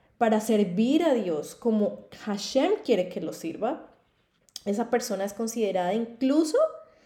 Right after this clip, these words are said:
al mismo nivel, o leímos literalmente, al mismo nivel que el sacerdote del gran templo. Ese es la, ese es el nivel tan especial al que un no judío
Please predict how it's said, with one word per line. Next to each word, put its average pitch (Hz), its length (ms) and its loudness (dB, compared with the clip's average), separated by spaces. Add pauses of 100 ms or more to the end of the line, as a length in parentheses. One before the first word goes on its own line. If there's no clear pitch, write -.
(240)
al 233 200 4
mismo 285 400 0
nivel, 220 440 2
o 180 100 2
leímos 226 560 -2 (160)
literalmente, 220 880 0
al 190 180 -4
mismo 285 440 2
nivel 277 560 2 (540)
que 220 140 4
el 214 80 2
sacerdote 196 680 -2
del 202 120 2
gran 170 260 -4
templo. - 360 -10 (960)
Ese 190 260 -6
es 214 80 -8
la, 233 320 2
ese 214 160 -6
es 220 100 -4
el 226 180 2
nivel 208 480 -2
tan 233 280 -2 (400)
especial 208 760 -2 (120)
al 202 220 -4
que 196 180 -4
un 196 320 -8 (360)
no 220 380 4
judío 233 640 0